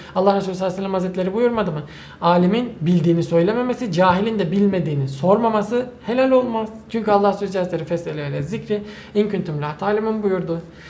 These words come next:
Adam alim ulema hakkında öyle şeyler konuşuyor ki yani ruhunuz daralır. Eğer birazcık Allah, kitap, Kur'an, sünnet biliyorsanız. Bu alimler nasıl alimlerdi? Hak bir se-, neden dört mezhep var videosunda anlatmıştık. Bak, Ahmet İbn Hanbel Hazretleri bir milyon hadis arasında gezen adam.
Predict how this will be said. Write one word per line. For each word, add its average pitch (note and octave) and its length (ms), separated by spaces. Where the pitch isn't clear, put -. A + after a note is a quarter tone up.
Adam F#3+ 340
alim G3+ 340
ulema G3+ 320
hakkında G#3 360
öyle G#3+ 160
şeyler G3 360
konuşuyor G3 380
ki E3 60
yani D3 200
ruhunuz F3 500
daralır. C#3+ 360
Eğer D#3+ 280
birazcık E3 340
Allah, D#3+ 240
kitap, D#3 280
Kur'an, D#3 140
sünnet D#3+ 340
biliyorsanız. C#3+ 440
Bu F#3+ 100
alimler A#3 420
nasıl A#3+ 200
alimlerdi? F3+ 600
Hak F#3+ 260
bir A3 80
se-, G#3 220
neden F#3 340
dört G3+ 220
mezhep G3+ 380
var F#3+ 160
videosunda F#3 440
anlatmıştık. G#3 640
Bak, D#3 140
Ahmet E3+ 260
İbn F#3 140
Hanbel F3+ 240
Hazretleri F3+ 440
bir G3+ 80
milyon F#3+ 240
hadis F3 220
arasında F#3+ 360
gezen E3+ 300
adam. C#3 300